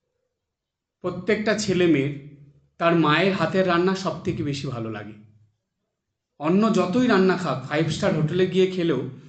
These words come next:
মায়ের হাতের রান্নার একটা আলাদা স্বাদ, মা যেভাবেই রাঁধুক। কেন জানেন? মা কি আহামরি কিছু রাঁধছে তা না,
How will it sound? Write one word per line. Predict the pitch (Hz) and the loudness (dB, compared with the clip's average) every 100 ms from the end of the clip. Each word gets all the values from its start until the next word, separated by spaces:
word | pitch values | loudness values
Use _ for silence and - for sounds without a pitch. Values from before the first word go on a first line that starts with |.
| - _ - | -20 _ -6
মায়ের | 135 156 196 226 | 0 2 4 2
হাতের | 214 202 220 208 | 2 2 2 2
রান্নার | 190 196 202 | 2 2 0
একটা | 196 196 | -2 -2
আলাদা | 127 127 131 139 | -4 -2 -4 -6
স্বাদ, | 135 113 101 - 139 | -8 -10 -12 -14 -4
মা | 151 165 | -2 0
যেভাবেই | 160 165 180 190 | 0 2 4 2
রাঁধুক। | 139 - - - - _ _ _ | 2 -4 -10 -16 -20 _ _ _
কেন | 165 175 220 | -2 2 4
জানেন? | 170 120 127 - - - - _ _ _ _ _ - | 2 0 -2 -6 -12 -20 -20 _ _ _ _ _ -6
মা | 143 143 175 214 226 - - - - | 0 4 4 4 2 -2 -10 -16 -6
কি | 214 220 226 | 0 2 2
আহামরি | 156 165 190 220 | 2 2 4 4
কিছু | 214 220 220 | 2 2 2
রাঁধছে | 220 208 208 170 | 2 2 2 0
তা | 156 160 | 2 2
না, | 143 | 2